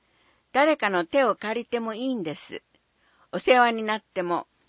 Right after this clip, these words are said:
少し迷惑をかけてもいいんです。みんなお互い様じゃないですか？誰も完璧な人間なんていないんだから。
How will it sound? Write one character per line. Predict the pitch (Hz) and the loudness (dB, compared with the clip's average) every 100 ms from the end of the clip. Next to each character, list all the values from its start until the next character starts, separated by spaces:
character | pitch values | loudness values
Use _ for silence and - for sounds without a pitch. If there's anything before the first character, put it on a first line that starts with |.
| _ | _
少 | - 262 | 0 2
し | 240 196 185 - | 2 -4 -8 -4
迷 | 185 262 | 0 2
惑 | 285 311 269 | 2 2 0
を | 269 | 0
か | - 247 | 0 -6
け | 220 | -6
て | 180 | -4
も | 170 160 - | -4 -4 -6
い | 262 | -6
い | |
ん | 233 | -4
で | 156 143 | -6 -8
す。 | - - - _ _ _ _ _ _ _ | -12 -18 -20 _ _ _ _ _ _ _
み | - 208 | -4 -2
ん | 202 | -2
な | 185 170 - - | 0 0 -2 -8
お | 165 | -4
互 | 240 240 240 | -2 0 -2
い | |
様 | 240 240 226 | -2 -6 -6
じ | 214 202 | -6 -6
ゃ | |
な | 202 214 | -6 -6
い | 226 | -8
で | 185 | -10
す | 185 - | -12 -10
か？ | 170 190 _ _ _ _ _ _ _ _ - | -8 -8 _ _ _ _ _ _ _ _ -2
誰 | 214 233 | 0 2
も | 202 180 180 - - | 2 2 0 -4 -8
完 | 208 262 | -6 -2
璧 | 285 277 269 | -4 -2 -2
な | 262 | 0
人 | 247 247 233 | -2 -4 -4
間 | 240 226 | -4 -2
な | 226 | -4
ん | 226 | -4
て | - 165 | -6 -6
い | 165 | -4
な | 175 233 | -2 -2
い | |
ん | 269 254 | -2 -2
だ | 190 | -6
か | - | -6
ら。 | 123 | -6